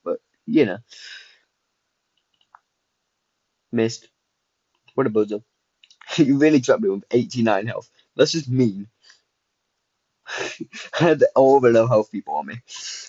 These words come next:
Uh, that's kinda funny. Um, one game away from seven fifty. What is actually happening? Why are we actually gaining progress here? What is going on?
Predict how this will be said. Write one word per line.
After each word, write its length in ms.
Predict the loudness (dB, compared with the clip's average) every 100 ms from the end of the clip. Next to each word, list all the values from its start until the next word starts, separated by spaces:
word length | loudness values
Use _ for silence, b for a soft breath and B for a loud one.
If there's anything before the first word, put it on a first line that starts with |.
| B 0
Uh, 480 | 2 4 4 4 2 2
that's 300 | 0 0 -4
kinda 220 | -4 -4
funny. 280 | -8 -10 -16 _ _ -20 _ _ -4
Um, 580 | -2 0 -2 -6 -14 -20 _ _ _ _ _ -10
one 340 | 0 2 4
game 220 | 4 4 4
away 220 | 4 2
from 240 | -4 -8
seven 220 | -4 -4 -4
fifty. 300 | -8 -6 -2
What 200 | -2 0
is 80 |
actually 340 | -4 -2 0 0
happening? 420 | -2 -6 -20 -6
Why 260 | 0 4 4
are 60 |
we 140 | 4 0
actually 300 | 0 -2 -2
gaining 420 | 2 4 2 -4
progress 420 | -6 -6 -10 -20
here? 160 | -16 -14
What 360 | -2 2 2 0
is 60 |
going 280 | -2 -2 -4
on? 240 | -8 -10